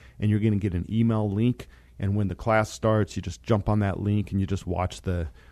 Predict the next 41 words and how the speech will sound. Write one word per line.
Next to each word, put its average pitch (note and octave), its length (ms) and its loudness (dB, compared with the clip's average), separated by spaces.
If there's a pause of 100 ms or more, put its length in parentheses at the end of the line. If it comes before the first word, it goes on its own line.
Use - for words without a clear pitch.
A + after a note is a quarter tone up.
(140)
watch G#2 220 0
the G#2+ 100 0
webinar, G2 380 2
and F#2 100 2
you F2 60 0
can F#2+ 100 -2
send G2 300 -2
questions F2+ 520 -2
in F2+ 140 2
there. F2+ 160 0
You E2+ 100 -2
don't G2 140 0
have G2 160 -4
to F2 80 -4
download G2 460 0
any F#2+ 140 0
software. F#2+ 640 -2
There's E2+ 220 -6
no F#2 260 0
executable, F#2+ 800 -2
as D#2+ 80 -6
they F2+ 100 -2
call F#2 340 -2
it, E2 80 -8
for, F#2 280 0 (360)
you F#2 60 0
know, F#2 100 2
some G2+ 180 0
of F2 80 -2
these F#2+ 160 -2
software F#2+ 380 0
like F2 200 -2
Zoom F#2 460 2
and E2 160 0
Teams F#2 360 0
and G2 120 -2
stuff G2 260 -2
where F#2+ 100 0
you're F2+ 100 -2
having F#2 260 -2
to F#2 180 -4